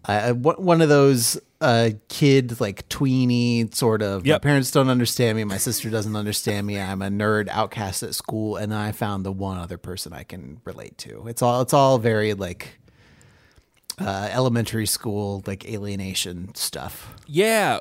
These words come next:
Speaker 2: Ooh, there's, so there's another quote I found about that. I'll just toss it
Speaker 1: Mm-hmm.
Speaker 2: out now since you just
Speaker 1: Okay.
Speaker 2: brought that up.
Speaker 1: Sure.
Speaker 2: Um,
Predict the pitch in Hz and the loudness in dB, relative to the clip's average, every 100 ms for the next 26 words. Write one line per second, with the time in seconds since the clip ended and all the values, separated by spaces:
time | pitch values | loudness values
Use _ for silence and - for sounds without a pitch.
0 | - 208 135 135 - 170 160 151 151 170 | 2 2 2 0 0 -2 0 -2 0 0
1 | 160 - 165 - - 107 123 143 98 90 | -2 2 4 4 0 -4 -2 -2 -2 -4
2 | - 95 98 113 - 120 113 104 95 107 | -4 -2 -2 -2 0 0 0 -2 -2 -4
3 | 95 87 90 - 95 165 180 92 98 101 | -4 -6 -10 -8 -2 2 2 0 -2 0
4 | 95 - _ _ - 113 90 - 110 104 | 0 -4 _ _ -8 -8 -8 -6 -2 -2
5 | 101 101 98 | -2 -4 -6